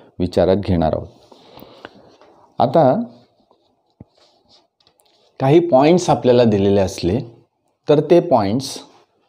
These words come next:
आयडेंटिफाय करायचे आपल्याला की in which quadrant or on which axis the point is lie.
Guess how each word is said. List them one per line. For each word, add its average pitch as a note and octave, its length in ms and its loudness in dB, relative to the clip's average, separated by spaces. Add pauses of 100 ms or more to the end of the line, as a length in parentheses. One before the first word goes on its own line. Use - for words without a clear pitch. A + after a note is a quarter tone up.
(1000)
आयडेंटिफाय E3 760 2
करायचे D3 400 2
आपल्याला A#2+ 480 2
की D#3+ 500 2 (680)
in C#3+ 120 4
which E3 540 2
quadrant B2 540 0 (300)
or C3+ 180 2
on B2 440 0
which D#3+ 320 2 (100)
axis B2 380 0
the B2 240 0 (160)
point A2 400 0 (360)
is F#2+ 200 -8
lie. - 280 -8